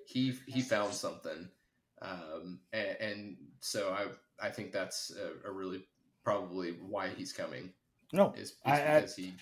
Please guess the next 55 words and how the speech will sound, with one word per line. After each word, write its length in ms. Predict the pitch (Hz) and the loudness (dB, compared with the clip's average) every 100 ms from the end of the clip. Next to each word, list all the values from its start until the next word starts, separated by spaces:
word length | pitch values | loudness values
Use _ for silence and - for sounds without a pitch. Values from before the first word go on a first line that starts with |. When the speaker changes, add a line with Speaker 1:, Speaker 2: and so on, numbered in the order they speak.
| - | -6
Speaker 1:
crushed 280 | 92 - 85 | -6 -6 -8
it 80 | 85 | -8
at 80 | |
the 80 | 90 | -8
end 100 | 85 | -8
of 60 | 82 | -6
the 60 | |
year. 260 | 87 87 87 - _ _ _ _ _ _ - | -6 -6 -6 -12 _ _ _ _ _ _ 4
Speaker 2:
No, 200 | 139 131 | 6 8
and 220 | 139 139 | 10 10
he's 540 | 143 170 143 - - - _ _ _ _ - 123 | 8 4 4 4 2 -4 _ _ _ _ -2 10
gung-ho 520 | 156 156 147 139 143 | 12 12 12 12 12
to 80 | 123 | 12
be 180 | 131 143 | 8 4
here, 200 | 113 113 | 4 2
too. 360 | - 135 98 120 | 6 6 6 6
And 120 | 127 | 10
those 200 | 147 151 | 12 10
are 20 | |
the 100 | 147 | 6
kinds 280 | 131 147 127 | 6 6 6
of 60 | 123 | 4
cats 340 | 131 120 - | 4 4 6
we 80 | 123 | 4
like 240 | 120 113 | 4 2
to, 260 | 120 113 104 - - - | 0 0 -2 -8 -18 0
to 100 | 147 | 4
get. 340 | 123 135 120 120 | 8 8 8 6
The 100 | 123 | 8
ones 300 | 139 135 127 | 10 8 4
who, 360 | 131 127 113 - - - - - | 4 4 4 -4 -16 -18 -8 4
I 40 | |
mean, 140 | 202 160 | 6 6
n-, 240 | 165 180 185 | 6 4 8
not 240 | 208 196 | 8 8
that 200 | 151 - - _ _ 151 | 6 4 -4 _ _ 2
there's 180 | 147 127 | 4 10
guys 260 | 147 131 | 10 10
in 40 | 131 | 10
our 160 | 127 | 8
club 340 | 120 - 120 110 | 8 4 4 2
that 120 | 110 | 2
don't 180 | 123 120 | 4 4
wanna 200 | 113 104 | 4 -2
be 140 | 127 127 | -4 -6
here. 300 | - - - | -6 -6 0
I'm 120 | 135 | 2
just 180 | 131 127 | 4 4
saying 300 | 135 120 113 | 6 6 4
that 180 | 113 - | 0 8
there 240 | 190 160 | 10 12
are 80 | 143 | 10
some 240 | 147 151 | 4 4
guys 280 | 143 131 127 | 6 4 2
that 120 | 120 | -4